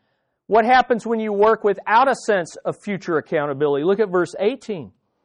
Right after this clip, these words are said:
"But he who received the one talent went away." Where? Why?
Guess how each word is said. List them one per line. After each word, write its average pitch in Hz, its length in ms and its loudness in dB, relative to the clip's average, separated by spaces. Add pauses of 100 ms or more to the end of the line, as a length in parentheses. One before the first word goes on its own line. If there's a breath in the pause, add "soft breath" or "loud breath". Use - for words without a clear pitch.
(240)
"But 214 180 4
he 269 280 0
who 247 220 -2
received 226 480 -4
the 196 80 4
one 190 340 0
talent 220 760 -2 (540)
went 185 240 -2
away." 202 600 -2 (1040)
Where? 143 440 -10 (300)
Why? 143 440 -10